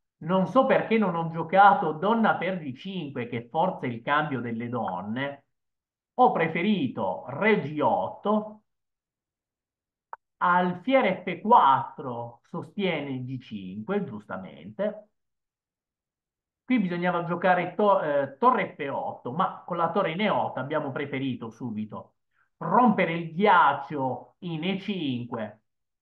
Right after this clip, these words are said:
E qui blunder gravissimo, per fortuna vista molto velocemente dal buon Lucky. Donna per H sei e dovrebbe mettere fine alla partita.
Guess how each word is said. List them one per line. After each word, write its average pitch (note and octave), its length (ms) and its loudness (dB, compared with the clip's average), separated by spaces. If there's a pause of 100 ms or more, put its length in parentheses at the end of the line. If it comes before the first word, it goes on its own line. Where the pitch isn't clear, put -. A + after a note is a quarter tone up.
(520)
E A3 240 4
qui F3 420 -2
blunder F#3+ 920 4
gravissimo, E3 840 -2
per G3+ 240 2
fortuna E3 800 -2
vista F3+ 420 2
molto E3 600 4
velocemente C#3 800 -4
dal B2 220 -2
buon C#3+ 240 -4
Lucky. A#2 680 4 (1900)
Donna F#3 540 4
per F3+ 180 4
H F3 400 2
sei C#3+ 640 -2
e E3 160 -4
dovrebbe D#3 420 0
mettere B2 680 -4
fine D3+ 320 -4
alla B2 220 2
partita. E2+ 920 -8